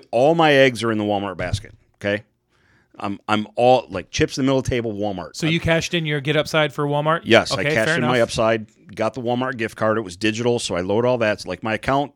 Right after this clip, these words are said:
Speaker 1: ready to go.
Speaker 2: All you gotta do is hit buy.
Speaker 1: All I gotta do. So, well, no, what you have to do is add to cart and then check out. So, like, on my third try, so that would have been three, three ten, three twenty.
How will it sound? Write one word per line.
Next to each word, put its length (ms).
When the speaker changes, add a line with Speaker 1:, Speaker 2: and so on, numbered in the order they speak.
Speaker 1:
ready 380
to 100
go. 220
Speaker 2:
All 120
you 80
gotta 100
do 160
is 80
hit 180
buy. 380
Speaker 1:
All 180
I 40
gotta 180
do. 180
So, 460
well, 180
no, 340
what 240
you 60
have 100
to 80
do 80
is 100
add 200
to 60
cart 480
and 160
then 160
check 260
out. 280
So, 180
like, 120
on 60
my 120
third 480
try, 540
so 160
that 120
would 80
have 60
been 120
three, 300
three 240
ten, 200
three 200
twenty. 460